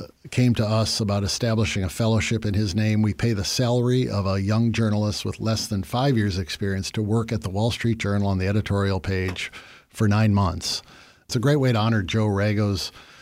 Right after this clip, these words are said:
memory as a great Pulitzer Prize winning journalist who wrote great columns on Obamacare, and a great way to get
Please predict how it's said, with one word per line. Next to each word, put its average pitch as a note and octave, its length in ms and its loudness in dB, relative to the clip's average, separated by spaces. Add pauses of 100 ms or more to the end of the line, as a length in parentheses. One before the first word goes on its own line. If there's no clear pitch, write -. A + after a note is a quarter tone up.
(180)
memory A2 520 4
as F#2 120 0
a F2+ 60 -6
great G#2 360 -2
Pulitzer G#2 380 0
Prize G2+ 360 0
winning G2+ 200 2
journalist G#2 460 0
who F#2+ 140 -2
wrote F#2+ 260 -2
great G#2+ 240 -2
columns G2 320 0
on G2 80 2
Obamacare, G2 1000 0
and G2 140 0
a F#2+ 60 -2
great A2 220 0
way G2+ 120 0
to F#2+ 100 -2
get F#2 220 -4